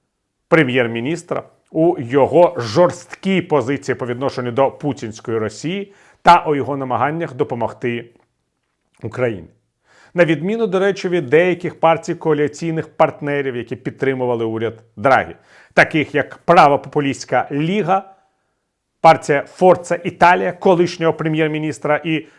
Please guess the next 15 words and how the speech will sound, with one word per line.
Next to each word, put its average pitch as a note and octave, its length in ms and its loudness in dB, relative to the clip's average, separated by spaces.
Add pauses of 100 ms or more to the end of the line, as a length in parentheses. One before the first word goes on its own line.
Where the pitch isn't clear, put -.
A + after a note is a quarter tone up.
(120)
приятеля D#3 500 4
Володимира C#3 420 0
Путіна C#3+ 280 -6
Сільвіо C3+ 500 -2
Берлусконі, C3 920 0 (400)
та E3 460 6 (160)
лівопопулістський D#3+ 920 2
рух D#3 300 0 (120)
"П'ять C#3+ 440 4
зірок". C3+ 540 0 (1800)
Однак A3 500 0 (100)
до E3 340 4
нової E3 540 4
правлячої B2+ 680 0
коаліції, D3+ 640 -2